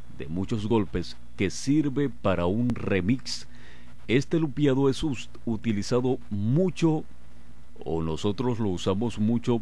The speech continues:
cuando vamos a hacer un remixer de alguna canción específica.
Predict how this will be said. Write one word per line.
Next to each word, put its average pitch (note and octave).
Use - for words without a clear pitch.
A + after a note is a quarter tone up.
cuando A2+
vamos G2
a F2
hacer E2+
un G2+
remixer E2+
de D2+
alguna E2+
canción E2
específica. -